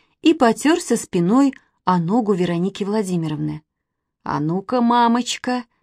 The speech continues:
дай им жару, а то совсем распустились». «А это ещё что?» продолжала грозно Вероника Владимировна. «Что это тут лежит? Откуда это взялось?» И она схватила в руки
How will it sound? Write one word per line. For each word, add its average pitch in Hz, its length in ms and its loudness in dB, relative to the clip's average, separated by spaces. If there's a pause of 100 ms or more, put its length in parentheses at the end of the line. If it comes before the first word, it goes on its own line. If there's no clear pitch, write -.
(140)
дай 160 520 -2
им 226 140 2
жару, 247 580 2 (340)
а 175 140 -6
то 175 240 -4 (220)
совсем 160 600 -6
распустились». 175 920 -8 (1080)
«А 180 260 2
это 269 440 0
ещё 190 420 0
что?» 233 580 4 (800)
продолжала 180 640 0
грозно 185 360 -2
Вероника 196 440 0
Владимировна. 196 760 0 (520)
«Что - 420 4
это 226 220 4
тут 254 220 0
лежит? 277 480 2 (540)
Откуда 185 520 0
это 226 180 6
взялось?» 320 600 6 (580)
И 247 100 4
она 269 260 6
схватила 262 580 4
в 202 80 2
руки 240 400 2